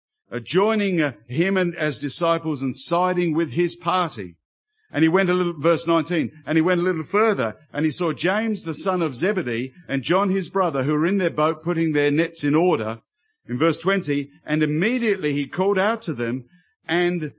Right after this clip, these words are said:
and then it says, "And abandoning," instead of forsook, it says, "abandoning all mutual claims, they left their father Zebedee in the boat with the hired men and went off after him to be his disciples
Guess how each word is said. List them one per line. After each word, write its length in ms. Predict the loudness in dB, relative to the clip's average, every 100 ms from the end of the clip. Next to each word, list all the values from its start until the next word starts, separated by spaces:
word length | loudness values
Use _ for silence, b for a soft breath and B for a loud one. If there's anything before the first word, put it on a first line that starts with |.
| -6
and 140 | -2
then 120 | 0
it 80 | -2
says, 240 | -2 -4 -2
"And 200 | -2 -2
abandoning," 840 | -4 -2 -2 -2 -2 -4 -2 -2
instead 300 | -2 0 0
of 120 | 0 0
forsook, 460 | 0 2 0 0
it 100 | -2
says, 260 | -2 -2 -4 B -10
"abandoning 880 | -6 -2 -2 -2 -2 -2 -2 -4 2
all 440 | 4 6 4 0
mutual 580 | 0 0 0 0 2 0
claims, 800 | 0 0 2 0 -4 -8 -10 -12 -14 _ _ _ _
they 160 | 0 2
left 340 | 2 2 0
their 180 | -2 -2
father 640 | 0 0 0 -2 -4 -6 -4
Zebedee 520 | -2 0 0 0 0
in 180 | -2 -2
the 100 | -2
boat 380 | 0 0 0 -6 -18 _ _ _
with 160 | -6 -4
the 120 | -2
hired 340 | 0 0 0
men 380 | -2 -2 -4 -8 _ _
and 160 | -4 0
went 200 | 0 0
off 220 | -2 -4 -8
after 360 | -2 -2 -2 -4
him 320 | -2 -2 -6 -12 -8
to 100 | 0
be 160 | 4
his 160 | 4 2
disciples 760 | -2 0 0 0 -2 -4 -6